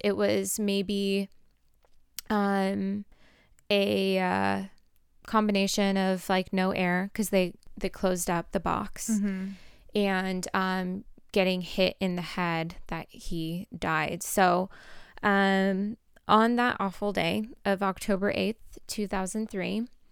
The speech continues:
Speaker 1: eight-year-old Joseph was struck repeatedly with a foot-long glue stick. Gwen stuck by the side of the Smiths the whole time, even paying for their legal fees. They were convicted to life plus thirty years in prison, the maximum punishment,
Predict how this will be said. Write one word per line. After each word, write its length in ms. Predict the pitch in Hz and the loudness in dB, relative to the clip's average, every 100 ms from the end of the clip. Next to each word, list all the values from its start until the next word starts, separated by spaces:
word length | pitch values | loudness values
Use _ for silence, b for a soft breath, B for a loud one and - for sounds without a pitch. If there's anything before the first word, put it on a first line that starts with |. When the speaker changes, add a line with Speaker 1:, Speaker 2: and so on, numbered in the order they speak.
| - | -6
Speaker 1:
eight-year-old 380 | 208 - 208 208 | -2 0 2 0
Joseph 440 | 190 190 - 196 - | 2 0 2 0 2
was 140 | 196 | -2
struck 340 | - 196 196 - | -2 -2 -2 -2
repeatedly 680 | 185 - 196 196 185 175 175 | -6 -4 -2 -2 -2 -2 -2
with 160 | 180 | -2
a 40 | 190 | -4
foot-long 480 | - 190 190 175 170 | -2 -2 0 -2 -4
glue 180 | 160 156 | -6 -6
stick. 460 | - - - - - b b b b b b b _ _ _ - | -4 -4 -6 -12 -20 b b b b b b b _ _ _ -6
Gwen 320 | 202 196 208 | 0 0 0
stuck 380 | - - 202 - | -2 0 0 2
by 120 | 254 | 2
the 100 | 262 | 4
side 280 | 269 - 180 | 2 2 4
of 100 | 180 | 2
the 80 | - | 0
Smiths 420 | - 196 185 - | -2 0 0 -2
the 160 | - 196 | -2 0
whole 200 | 190 190 | 0 -2
time, 400 | - 185 175 175 | 0 0 0 -2
even 340 | - 185 202 190 | -2 -2 0 0
paying 320 | - 175 175 | -2 -4 -6
for 140 | - | -6
their 180 | 175 170 | -4 -4
legal 360 | 165 170 - - | -2 -4 -2 -4
fees. 600 | - - - - - - - B B B B | -4 -6 -6 -8 -8 -10 -16 B B B B
They 160 | 180 202 | 2 4
were 140 | 208 | 4
convicted 720 | 220 220 190 185 - 190 202 - | 0 -2 -2 -2 0 0 0 -4
to 720 | - 196 190 185 180 180 180 - | -4 -2 0 0 0 -2 -4 -6
life 480 | 185 170 196 208 - | -4 -2 -2 -4 -4
plus 260 | - - | -2 -2
thirty 300 | - 185 185 | -2 -2 -2
years 260 | 196 180 175 | 0 -2 -2
in 100 | 190 | -6
prison, 520 | 180 175 170 160 - 196 | -6 -6 -4 -6 -6 -8
the 60 | |
maximum 480 | 175 156 - - - | -8 -8 -10 -10 -10
punishment, 640 | - - - - - - | -10 -12 -12 -12 -12 -14